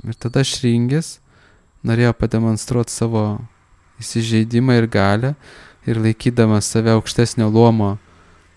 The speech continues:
asmenybę, kad jis yra brahmanas, o va čia kšatrijas, vat skaitosi žemesnis luomas,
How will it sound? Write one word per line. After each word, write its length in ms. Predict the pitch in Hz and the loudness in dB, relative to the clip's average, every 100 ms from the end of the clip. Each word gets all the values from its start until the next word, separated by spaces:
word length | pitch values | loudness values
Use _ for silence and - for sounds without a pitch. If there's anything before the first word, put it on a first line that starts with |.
| - 117 | -6 -4
asmenybę, 720 | - 123 113 104 104 113 123 | 0 2 2 2 0 0 -2
kad 140 | 117 | -4
jis 180 | 110 - 113 | -6 -4 -2
yra 80 | 113 | 0
brahmanas, 800 | 117 110 107 113 117 127 135 - | 2 2 2 2 0 -2 -2 -6
o 80 | 110 | -6
va 60 | 110 | -6
čia 160 | - 110 | -6 -6
kšatrijas, 800 | - 107 101 101 123 123 127 - | -4 -2 -2 -2 -4 -6 -6 -8
vat 100 | 120 | -10
skaitosi 560 | - 117 - 107 - 110 | -10 -10 -8 -8 -8 -4
žemesnis 560 | 110 113 113 - 113 - | -2 0 -2 -4 -8 -6
luomas, 400 | 107 107 135 - | -4 -4 -6 -10